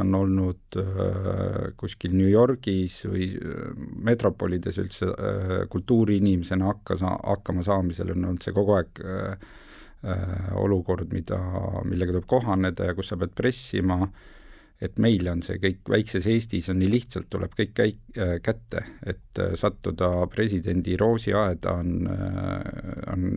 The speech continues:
niivõrd lihtne igal kultuuritegelasel, et, äh, aga jõua sa siis, ähm, Joe Bideni roosiaeda usas. Et,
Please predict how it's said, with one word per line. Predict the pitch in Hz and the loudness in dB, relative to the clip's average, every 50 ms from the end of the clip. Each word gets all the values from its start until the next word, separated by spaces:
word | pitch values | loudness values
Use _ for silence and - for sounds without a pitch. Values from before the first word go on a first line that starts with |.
| - - - | -4 -6 -6
niivõrd | - - 107 101 92 95 90 87 - - - - - - - - - 113 | -2 0 2 4 4 4 2 0 -4 -10 -10 -10 -10 -8 -10 -10 -8 -2
lihtne | 113 120 117 113 - - - 87 85 85 92 - - - | 2 2 2 2 -2 -4 -4 -2 -2 -2 -4 -4 -6 -6
igal | 95 - 95 95 92 87 85 82 87 - | -8 -8 -4 -2 -2 -2 -2 -2 -6 -6
kultuuritegelasel, | - - 95 87 - 113 104 90 92 90 107 113 104 90 85 85 - - 92 92 | -4 -6 -4 -2 2 2 2 2 2 2 2 2 2 2 2 0 -2 -4 -6 -6
et, | 95 - - - - | -8 -8 -10 -10 -8
äh, | - 95 98 95 - - - - - - - - - - | -6 -6 -6 -6 -8 -14 -18 -18 -18 -18 -20 -18 -12 -8
aga | - 95 87 - 98 | -6 -4 -2 -2 0
jõua | 98 98 104 104 101 92 90 87 | 0 2 2 2 2 2 2 0
sa | 85 - - 92 92 | 0 -2 -6 -8 -6
siis, | - - - - - - - - - | -6 -6 -6 -6 -8 -8 -12 -10 -8
ähm, | - 87 85 82 82 85 82 - - 85 90 - - - - - - - - - - - - - - - - | -6 -6 -4 -6 -6 -6 -4 -4 -6 -6 -8 -12 -16 -20 -18 -12 -12 -12 -12 -12 -18 -20 -20 -20 -20 -12 -4
Joe | - 98 95 90 | 0 2 2 2
Bideni | 82 82 92 90 92 85 - 92 90 90 90 87 85 | 4 2 2 2 2 0 -2 -2 -2 -2 -2 -2 -2
roosiaeda | 87 87 87 - - - 85 87 87 85 - - - - - - | -2 -2 -2 -4 -6 -4 -4 -4 -4 -6 -8 -6 -6 -6 -4 -2
usas. | 95 95 95 - 104 - - - - - - - - - - - 123 | -2 -2 0 0 0 -2 -4 -12 -16 -16 -16 -16 -16 -16 -14 -14 -12
Et, | 104 104 98 - - - - - | -12 -12 -12 -12 -14 -16 -16 -16